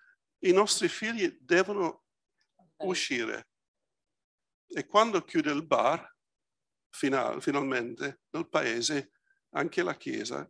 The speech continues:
Speaker 1: chiude il paese. Quindi per tenere la, il bar, anche la chiesa, dobbiamo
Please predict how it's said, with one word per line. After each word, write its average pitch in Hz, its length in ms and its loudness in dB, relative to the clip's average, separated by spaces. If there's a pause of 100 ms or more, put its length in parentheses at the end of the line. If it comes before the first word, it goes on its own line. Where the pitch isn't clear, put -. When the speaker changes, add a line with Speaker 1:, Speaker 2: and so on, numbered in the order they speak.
(100)
Speaker 1:
chiude 208 300 -8
il 170 180 -4
paese. 127 560 -6 (1120)
Quindi 165 320 2
per - 180 -4
tenere 208 380 2
la, 143 180 2
il 123 200 -4
bar, 123 420 -4 (480)
anche 196 300 -2
la 147 160 -2
chiesa, 117 340 -10
dobbiamo 190 540 -4